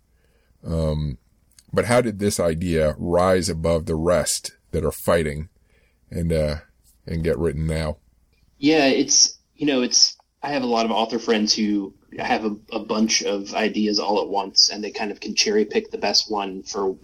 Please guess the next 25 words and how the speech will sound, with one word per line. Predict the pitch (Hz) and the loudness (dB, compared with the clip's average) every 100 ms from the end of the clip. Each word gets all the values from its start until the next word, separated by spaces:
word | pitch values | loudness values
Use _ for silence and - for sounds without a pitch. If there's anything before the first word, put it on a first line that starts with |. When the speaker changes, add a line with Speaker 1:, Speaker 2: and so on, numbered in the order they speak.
| - | -10
Speaker 2:
<laughs> | - - | -8 -10
for | - 110 | -6 -2
however | 127 117 113 110 | 0 0 0 0
they're | 107 | 0
feeling. | - 113 113 113 | 2 2 4 2
And | |
if | 120 | 2
one's | 131 127 | 2 2
not | 127 - | 0 0
working, | 127 123 127 | -2 2 4
they | 120 | 4
just | 117 - | 2 0
kind | 127 | -2
of | 110 | -2
push | - 127 | 0 -2
it | - | -2
to | |
the | 113 | 0
side | - 120 117 113 | 2 4 4 2
and | 113 | 2
use | 113 | 2
a | 107 | 0
different | 113 113 117 | -2 -4 0
one. | 113 113 | 2 4
And | 107 | 2